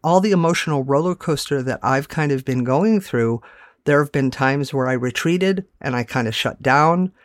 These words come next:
and where I actually got a little physically ill, right? Or, like, my back even started becoming a problem again for a couple of weeks because I was feeling a lot of stuff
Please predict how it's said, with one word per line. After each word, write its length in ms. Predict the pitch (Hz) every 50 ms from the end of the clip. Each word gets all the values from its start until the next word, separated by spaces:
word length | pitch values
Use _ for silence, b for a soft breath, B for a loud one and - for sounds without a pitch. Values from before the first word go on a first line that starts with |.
| b b b b b
and 140 | 175 180 185
where 100 | 190 185
I 60 | 156
actually 400 | 170 190 196 - - 202 185 170
got 240 | 151 165 156 - -
a 60 | -
little 200 | 170 170 170 165
physically 600 | - - 170 165 - 170 - - 160 147 131 -
ill, 480 | - 165 202 247 254 175 - 87 - _ _ _ _ _ _ _ _ _
right? 260 | 135 127 135 156 170 -
Or, 180 | - 147 151
like, 260 | 143 147 143 135 -
my 140 | 143 131 135
back 440 | 135 131 131 131 147 185 208 - -
even 260 | 160 135 131 123 113
started 400 | 113 - - 120 117 117 117 117
becoming 420 | 127 123 - - 131 127 123 120 117
a 60 | 110
problem 440 | - - 127 117 117 117 120 113 117
again 340 | 117 113 - 120 117 120 117
for 160 | - - 127
a 60 | 107
couple 280 | - 131 110 - 113 117
of 80 | 113
weeks 380 | 113 117 110 110 - - - - B B B B B B B B B B B B B -
because 380 | 180 175 - 185 175 156 - - _ -
I 260 | 135 165 196 220 240
was 220 | 208 185 156 -
feeling 340 | - - 156 147 151 143 139
a 80 | 135 131
lot 220 | 131 123 127 127
of 100 | 123 113
stuff 640 | - - - 131 117 117 113 131 - - - -